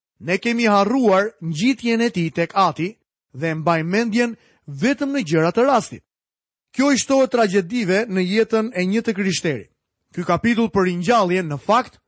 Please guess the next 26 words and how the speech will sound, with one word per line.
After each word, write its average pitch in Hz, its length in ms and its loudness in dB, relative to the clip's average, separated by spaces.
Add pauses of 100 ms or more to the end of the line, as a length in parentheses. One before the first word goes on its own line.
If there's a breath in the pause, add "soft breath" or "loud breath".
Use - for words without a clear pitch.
(140)
trajton 254 580 0
ungjillin. 185 480 -2 (640)
Na 165 120 0
tregon 202 320 0
se 214 120 2
pjesa 220 400 0
më 214 140 0
e 262 80 4
rëndësishme 220 640 -2
e 208 60 2
ungjillit 196 500 -2 (340)
është 160 240 -2
ringjallja 160 540 2
e 175 40 0
Krishtit. 214 460 -6 (520)
Pa 143 120 -4
të, 214 300 2 (420)
çdo 151 240 -2
gjë 269 160 -2
tjetër, 190 380 -2
madje 185 500 2
edhe 170 320 -2
vetë 185 320 -2
vdekja 208 480 -2
e 226 80 -6
Krishtit, 170 480 -4